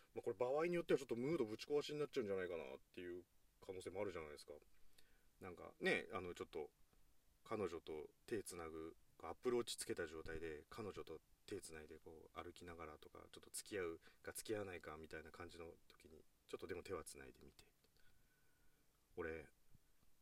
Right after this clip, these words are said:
なんかお前と一緒にいて、本当に嬉しいんだよね。え、何、何急に？」みたい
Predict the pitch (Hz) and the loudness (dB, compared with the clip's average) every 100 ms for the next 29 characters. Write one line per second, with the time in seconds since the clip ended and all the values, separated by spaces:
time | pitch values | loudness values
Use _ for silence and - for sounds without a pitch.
0 | - - - - - _ 87 - - 92 | -20 -20 -20 -20 -20 _ -14 -12 -4 2
1 | 107 104 107 - 107 104 - 104 101 98 | 4 4 2 0 0 0 2 2 2 -2
2 | - - - - _ - _ _ - - | -6 -16 -20 -20 _ -20 _ _ -20 -20
3 | - - 98 107 104 104 113 98 69 64 | -12 -6 0 2 2 0 0 -2 -4 -8
4 | 65 - - - - - - - 117 185 | -14 -16 -20 -20 -20 -20 -2 2 8 8
5 | 131 - 151 120 - 104 101 98 98 - | 6 2 2 2 -2 -2 0 -2 -4 -12